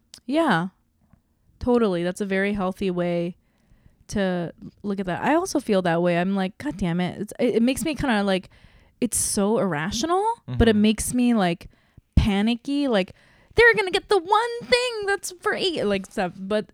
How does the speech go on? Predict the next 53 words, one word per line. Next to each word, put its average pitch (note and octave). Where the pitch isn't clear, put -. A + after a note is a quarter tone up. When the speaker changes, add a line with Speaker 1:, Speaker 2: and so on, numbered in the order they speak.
Speaker 1:
uh, A#3
I A3
don't G3+
know. D#3+
That's G3+
so G#3
Speaker 2:
But F3
Speaker 1:
ridiculous, F3+
Speaker 2:
there G3+
Speaker 1:
'cause A3
I A3
Speaker 2:
isn't, F#3
Speaker 1:
feel G#3
Speaker 2:
there F#3
Speaker 1:
like F#3
Speaker 2:
isn't G#3
just F3
one A#2
Speaker 1:
there F#3+
isn't. G#2
Speaker 2:
thing. E3+
Speaker 1:
It's A3+
just A3
a, G#3
some G#3+
weird G#3+
irrational F3
fear F3
that D#3+
pops -
out E3
of E3+
nowhere. F3
Speaker 2:
And D3
I D#3+
feel G3+
like F3
Speaker 1:
But B3
I C4
feel D4+
Speaker 2:
it's C4+
Speaker 1:
like A#3
I -
can G3
soothe E3+
it E3
at D#3+
this E3+
point. D#3+
Speaker 2:
Yeah, C#3
but D3
these F3
are, F#3